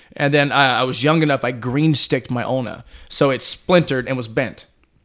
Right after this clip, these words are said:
And so, like, I'm in the hospital at a small town, so I'm in there for, like, seven hours waiting for the only doctor that could do it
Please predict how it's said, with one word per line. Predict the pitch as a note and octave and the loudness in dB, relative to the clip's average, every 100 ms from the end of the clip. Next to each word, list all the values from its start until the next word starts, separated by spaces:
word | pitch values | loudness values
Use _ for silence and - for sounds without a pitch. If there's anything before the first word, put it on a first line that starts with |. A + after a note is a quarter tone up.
| _ - | _ -8
And | C#3 | -4
so, | - D3 | 2 2
like, | C3+ A#2+ | 2 2
I'm | D#3+ | 2
in | D#3+ | 2
the | |
hospital | C3 C#3 - D3 C3 | 4 2 2 0 0
at | A#2+ | 0
a | |
small | A#2+ D#3 C3 | -2 -2 -2
town, | B2+ B2+ A#2+ | -2 -4 -4
so | B2 | -2
I'm | C3+ | -2
in | D3 | 0
there | C#3+ | -2
for, | C#3 | -2
like, | B2 - | -4 -2
seven | - - C#3+ B2+ A2+ | -2 2 2 2 0
hours | B2 A#2+ A#2 C3+ | 0 0 -2 -4
waiting | C3+ | -4
for | B2+ | -4
the | B2 A#2+ | -6 -4
only | D#3 E3 D#3+ | 2 4 4
doctor | C#3 C#3+ C#3 C3 | 4 4 2 -2
that | C3 | -8
could | B2 | -4
do | C#3 | -2
it | B2+ A2 | 0 -2